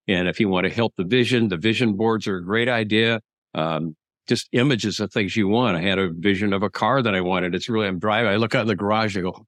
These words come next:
"Oh my gosh, I remember putting that on a vision board." I put my goals in a PowerPoint presentation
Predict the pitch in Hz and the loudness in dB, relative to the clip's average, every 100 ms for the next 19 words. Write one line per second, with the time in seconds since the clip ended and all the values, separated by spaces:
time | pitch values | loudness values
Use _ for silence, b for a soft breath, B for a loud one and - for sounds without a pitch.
0 | - 120 110 90 - 120 117 101 92 101 | -2 2 2 0 -2 -2 0 0 0 0
1 | 104 107 90 190 104 101 95 92 113 113 | 0 0 -2 -2 0 0 0 2 2 0
2 | 85 92 87 104 185 127 95 107 107 104 | 0 0 -2 -2 0 0 0 2 2 0
3 | 82 139 151 117 110 82 92 90 80 85 | 0 0 0 0 -2 0 -2 -2 -2 -2
4 | - | -2